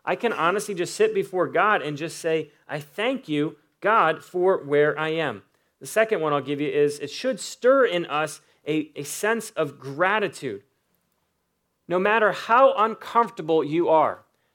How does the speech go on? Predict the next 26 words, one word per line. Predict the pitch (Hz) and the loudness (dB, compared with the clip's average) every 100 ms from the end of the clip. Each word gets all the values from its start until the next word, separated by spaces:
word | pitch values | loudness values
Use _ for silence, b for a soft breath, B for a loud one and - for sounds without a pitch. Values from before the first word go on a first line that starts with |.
| - | -4
no | 180 | 0
matter | 185 220 226 | 2 4 2
how | 156 208 226 220 | 2 2 4 2
great | 151 156 196 220 208 - | -2 -2 2 2 0 -6
the | 170 | -4
pain | 180 - 196 196 185 - | -4 -6 -6 -4 -4 -6
is, | 175 143 98 - _ _ _ _ _ _ _ _ _ _ _ _ _ _ _ _ _ _ _ _ _ _ _ | -4 -4 -6 -16 _ _ _ _ _ _ _ _ _ _ _ _ _ _ _ _ _ _ _ _ _ _ _
no | 156 | -2
matter | 180 196 214 | 2 2 2
how | 180 202 220 | 2 0 0
severe | 214 202 151 190 214 202 | 0 -6 -4 0 2 2
the | 190 | 0
suffering | - 208 220 - 185 151 - | -4 -2 -2 -2 -4 -4 -6
is, | 123 104 - _ _ _ _ _ _ _ _ _ _ _ _ _ _ - | -10 -12 -14 _ _ _ _ _ _ _ _ _ _ _ _ _ _ -12
and | 170 | -4
again, | 165 226 151 - _ _ _ 151 | 0 0 -2 -10 _ _ _ -14
n-, | 143 - _ | -14 -14 _
no | 156 185 240 | -4 2 2
one's | 277 262 | 2 -2
pain | - 220 226 202 | -8 -8 -4 -4
is | 151 | -4
being | 151 185 180 | -2 -2 0
belittled | 165 160 185 180 | -2 0 2 2
by | 135 143 | 0 -2
saying | - 175 190 123 | -2 -6 -4 -6
this, | 95 - | -10 -20